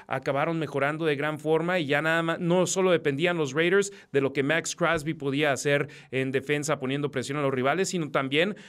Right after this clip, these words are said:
aprovechando lo, la habilidad y los atributos físicos que tienen jugadores como Malcolm Koonce y también Tyree Wilson. Primera vez en una década para los Raiders que tienen por lo menos una captura en cada uno de sus partidos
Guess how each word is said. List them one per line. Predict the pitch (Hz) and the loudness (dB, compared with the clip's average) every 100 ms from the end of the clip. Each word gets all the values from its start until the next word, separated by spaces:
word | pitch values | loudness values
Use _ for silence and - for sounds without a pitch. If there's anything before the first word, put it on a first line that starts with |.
| - _ - | -20 _ -6
aprovechando | 131 151 139 135 170 175 190 | -6 0 2 2 0 0 0
lo, | 180 165 | 2 0
la | 143 139 127 | 0 0 0
habilidad | 131 131 135 160 202 196 - | 0 -2 0 0 0 -4 -12
y | 139 143 135 | -2 0 0
los | 131 139 135 127 - - - | 0 0 2 0 -4 -8 -6
atributos | 139 139 160 180 175 | -4 -4 -4 -2 -4
físicos | - 196 190 160 - 127 | -4 -4 -2 -4 -6 -6
que | 139 | -6
tienen | 135 143 139 | -4 -4 -2
jugadores | 135 127 143 139 | 0 2 0 -2
como | 139 123 | -4 0
Malcolm | 139 143 143 | 0 0 -4
Koonce | 123 147 139 135 - - _ - | -6 -4 -2 -4 -10 -20 _ -6
y | 135 | -4
también | 135 117 110 123 127 123 - - | -2 -2 -2 0 0 -2 -12 -10
Tyree | 139 139 135 135 123 127 135 135 | -4 -2 -2 -4 -4 -2 0 -2
Wilson. | 120 117 127 151 143 - 113 82 - _ _ _ _ _ - | -6 -8 0 4 4 0 -6 -8 -18 _ _ _ _ _ -8
Primera | 151 135 185 | -4 0 2
vez | 175 190 | 2 2
en | 175 | 0
una | 170 196 | 2 2
década | 196 196 180 151 | 2 2 2 4
para | 143 139 | 2 2
los | 139 | 0
Raiders | 135 180 180 | 0 0 0
que | - 139 | 0 -2
tienen | 147 170 185 196 - - | 0 0 0 -2 -6 0
por | 165 160 | 2 4
lo | 160 | 2
menos | 202 240 202 | 4 2 2
una | 220 | 0
captura | 185 151 202 220 180 | 0 -2 0 0 2
en | 190 175 180 | 0 0 0
cada | 214 208 185 | 0 2 0
uno | 196 | 0
de | 185 | -2
sus | 151 139 | -4 -4
partidos | 151 139 165 175 175 | -4 -2 -2 0 0